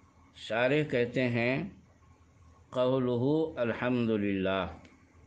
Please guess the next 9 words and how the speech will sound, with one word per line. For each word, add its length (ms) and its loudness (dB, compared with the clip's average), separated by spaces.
मुसन्निफ़ 640 -2
का 100 2
कौल 480 2
अल्हम्दुलिल्लाह, 1080 0
इफ्ततहा 920 0
किताबहु 1000 0
बिहम्दिल्लाहि 1080 0
बाद 300 -2
तस्मिया, 580 -2